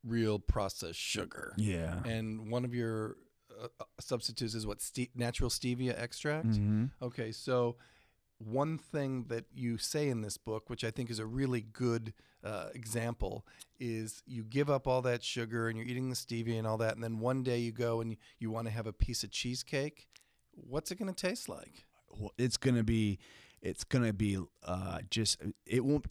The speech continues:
Speaker 2: taste like the normal cheesecake. Let's just say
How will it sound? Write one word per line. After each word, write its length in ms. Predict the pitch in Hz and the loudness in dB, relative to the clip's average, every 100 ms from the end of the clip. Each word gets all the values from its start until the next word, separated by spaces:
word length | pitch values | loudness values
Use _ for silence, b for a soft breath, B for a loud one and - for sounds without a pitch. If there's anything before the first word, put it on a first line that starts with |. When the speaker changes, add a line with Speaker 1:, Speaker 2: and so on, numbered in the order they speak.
| - | 4
Speaker 2:
taste 320 | 123 120 - | 6 6 4
like 120 | 104 | 2
the 80 | 107 | 4
normal 320 | 98 101 98 | 4 4 4
cheesecake. 760 | 92 104 95 90 - 65 - - _ 117 | 2 2 2 0 -4 -10 -12 -16 _ -2
Let's 240 | 117 - | 0 2
just 200 | 107 - | 2 2
say 160 | 107 | 0